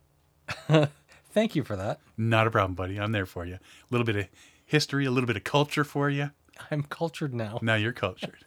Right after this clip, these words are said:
Speaker 2: <laughs> Well, now that you are cultured.
Speaker 1: Yes.
Speaker 2: <laughs> A, a while back, I'd found something, and I, I've sort of been looking at it again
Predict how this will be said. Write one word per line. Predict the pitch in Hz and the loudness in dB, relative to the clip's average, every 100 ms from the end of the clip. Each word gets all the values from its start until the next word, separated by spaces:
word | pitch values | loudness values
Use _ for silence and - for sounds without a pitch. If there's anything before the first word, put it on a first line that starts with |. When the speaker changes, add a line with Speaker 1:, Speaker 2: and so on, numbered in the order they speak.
| - _ | -10 _
Speaker 2:
<laughs> | 156 - - 147 _ _ _ _ _ _ _ _ - - _ | -14 -12 -10 -10 _ _ _ _ _ _ _ _ -20 -20 _
Well, | - 135 131 | 2 2 4
now | 123 135 | 6 8
that | 147 147 | 8 6
you | 123 | 6
are | 160 | 6
cultured. | 190 110 104 - 104 156 - | 4 0 -4 -4 -8 -8 -6
Speaker 1:
Yes. | 139 - 147 - 156 - - - - | -6 -4 -4 -4 -4 -4 -8 -10 -16
Speaker 2:
<laughs> | - - - | -20 -20 -4
A, | - | 0
a | 190 | 2
while | 190 233 294 | 2 0 0
back, | 254 214 202 | 4 2 2
I'd | 160 156 | 0 0
found | - 131 120 127 | 0 0 0 -2
something, | 117 107 110 101 | -4 -6 -6 -4
and | |
I, | 107 110 113 | -2 -4 -6
I've | |
sort | 110 135 | -4 -2
of | 117 | -2
been | 113 | -4
looking | 113 - 110 | -6 -4 -4
at | 101 | -4
it | 98 | -6
again | 98 101 104 101 | -6 -2 -2 -2